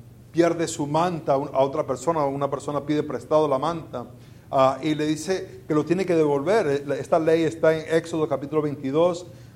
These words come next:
versículo veintiséis a veintisiete. Y en Éxodo veintidós, veintiséis dice, "Si tomares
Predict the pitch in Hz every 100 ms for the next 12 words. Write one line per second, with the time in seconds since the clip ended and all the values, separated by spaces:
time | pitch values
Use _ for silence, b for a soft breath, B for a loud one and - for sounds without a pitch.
0 | B 135 156 156 147 139 123 - 180 170
1 | - 147 135 127 123 - 185 185 131 113
2 | 113 - B B B 151 156 180 - 196
3 | 180 180 156 156 180 180 165 147 135 -
4 | 180 175 143 143 143 156 143 156 156 151
5 | 185 220 -